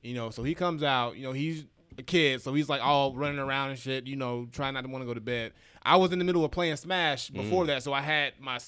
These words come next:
Speaker 1: my Switch off the dock. It was on my desk.
Speaker 2: Mm-hmm.
Speaker 1: So, you know, I'm getting his stuff ready for bath, you know, clothes, towel, all that shit, lotion, all that bullshit.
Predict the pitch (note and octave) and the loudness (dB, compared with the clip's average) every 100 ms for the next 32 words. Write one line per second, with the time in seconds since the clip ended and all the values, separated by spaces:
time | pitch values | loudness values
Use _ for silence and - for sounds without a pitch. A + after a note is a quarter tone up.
0 | C#3 B2+ B2 F#3 F3+ - D3+ E3 C#3+ B2+ | -10 -12 -8 -4 -4 -2 -4 -4 -6 -2
1 | C#3+ A#2+ _ D3+ C#3+ C#3+ A#2+ A2 C3+ G2+ | -2 -2 _ -12 -8 -6 -6 -4 -6 -6
2 | - - F#2 E2+ E2+ E2 G2+ D#3 C#3 B2+ | -12 -20 -18 -14 -12 -10 0 4 6 6
3 | A2+ G2+ - _ _ _ _ _ _ D3+ | 2 -2 -12 _ _ _ _ _ _ -2
4 | D3+ C3 C3 E3 E3+ D3+ E3 D#3+ - E3+ | 0 0 2 2 2 2 2 0 2 2
5 | D#3+ D#3+ D3 C3+ C#3+ C#3+ C#3 C#3 A#2+ D3+ | 4 2 0 -2 2 2 2 -2 -4 0
6 | C#3 C3+ C3+ C3 C#3 C3+ C3 B2 B2 A#2 | 0 0 -4 -6 -2 0 0 -2 -4 -6
7 | B2 A2+ B2 A#2+ B2 A#2 A#2 A2+ A2+ A2 | -10 -8 -8 -8 -8 -8 -8 -10 -12 -8